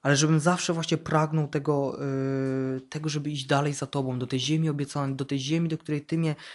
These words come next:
powołałeś, w której już nie muszę obawiać się, że tam jest coś, coś niedobrze, coś złego, ale w której wiem, co jest”. Bo kiedy patrzymy na życie Jezusa Chrystusa, przecież w tej ziemi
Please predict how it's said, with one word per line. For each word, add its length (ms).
powołałeś, 600
w 120
której 200
już 140
nie 100
muszę 300
obawiać 440
się, 80
że 100
tam 180
jest 200
coś, 260
coś 560
niedobrze, 480
coś 240
złego, 460
ale 120
w 20
której 200
wiem, 420
co 140
jest”. 440
Bo 80
kiedy 140
patrzymy 360
na 80
życie 280
Jezusa 360
Chrystusa, 580
przecież 200
w 40
tej 140
ziemi 360